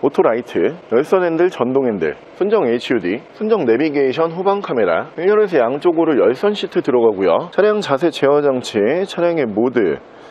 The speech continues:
전후방 센서, 사이드 브레이크 전자 파킹 방식이고, 오토 홀드, 디아이에스, 엔진 스타트, 스탑 앤고, 크루즈 컨트롤. 차량의 정확한 주행 거리는 팔만 팔천삼백삼십이 킬로. 아직 팔만 킬로대에서 주행 거리는 유지가 되어 있고요.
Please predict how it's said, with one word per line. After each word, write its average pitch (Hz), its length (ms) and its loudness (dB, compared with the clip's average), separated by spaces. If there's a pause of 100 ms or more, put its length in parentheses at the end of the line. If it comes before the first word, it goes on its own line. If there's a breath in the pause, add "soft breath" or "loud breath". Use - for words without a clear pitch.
(100)
전후방 139 520 0
센서, 170 600 0 (360 loud breath)
사이드 208 340 2
브레이크 190 300 2
전자 147 320 0
파킹 143 320 -4
방식이고, 113 680 0
오토 139 260 0
홀드, 120 440 0 (140)
디아이에스, 131 720 0
엔진 160 260 0
스타트, 139 680 -2
스탑 226 200 0
앤고, 104 320 0
크루즈 220 260 0
컨트롤. 139 540 0 (180)
차량의 226 300 2
정확한 170 400 0
주행 170 260 0
거리는 131 640 2
팔만 226 380 0
팔천삼백삼십이 190 1500 -2
킬로. - 280 0 (560 loud breath)
아직 127 200 0
팔만 247 420 0
킬로대에서 170 500 0
주행 143 320 0
거리는 131 340 0
유지가 127 300 0
되어 123 140 0
있고요. 101 420 -2